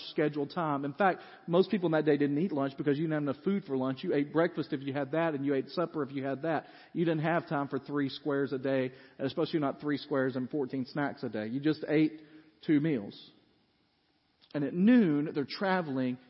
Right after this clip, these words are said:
It's the desert. The sun is at the actual apex of where it's going to be for the day. And Jesus is there, and he's tired, and he's thirsty. Anybody go outside yesterday?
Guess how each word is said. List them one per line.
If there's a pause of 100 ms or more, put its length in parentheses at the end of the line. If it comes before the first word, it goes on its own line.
(180)
It's
the
desert. (460)
The (140)
sun
is
at
the
actual (100)
apex
of
where
it's
going
to
be
for
the
day. (1120)
And
Jesus (220)
is (180)
there, (680)
and
he's (120)
tired, (260)
and
he's
thirsty. (1600)
Anybody
go
outside
yesterday?